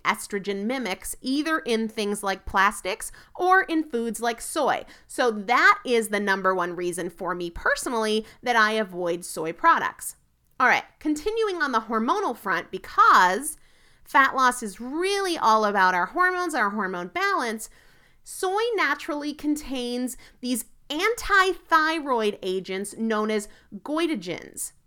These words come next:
okay? Now, they inhibit an enzyme which is required for the production of your thyroid hormones.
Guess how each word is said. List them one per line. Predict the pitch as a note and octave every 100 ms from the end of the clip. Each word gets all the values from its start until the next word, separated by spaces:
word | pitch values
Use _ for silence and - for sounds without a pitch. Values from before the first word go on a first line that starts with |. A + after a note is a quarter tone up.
| -
okay? | G3+ G#3+ G3+ A3+ E4 - _ _ -
Now, | C4+ A3+ E3 - _ G3
they | G3 C#4 D4+ E4 -
inhibit | D4+ C#4+ - - F#4 B4 A4+ F#3+ - - - _ _ _ _ _ _
an | - C4 -
enzyme | D4+ F#4+ D#4+ E3+ C3 B2 B3 F4+ - _ _
which | D4 D#4+
is | C#4+
required | C4+ D4+ - - F4+ F#4 G#4 A4
for | - D#4+
the | D#4+
production | E4+ F4 A#3 G#3 G3+ - B3 C4 -
of | G3 G3+
your | G#3 G#3+ A3+
thyroid | A3+ - F#3+ F#3 F3+ F#3+ G3+ - _ _
hormones. | F#4+ F#4 F4 F#3+ B2 D2+ -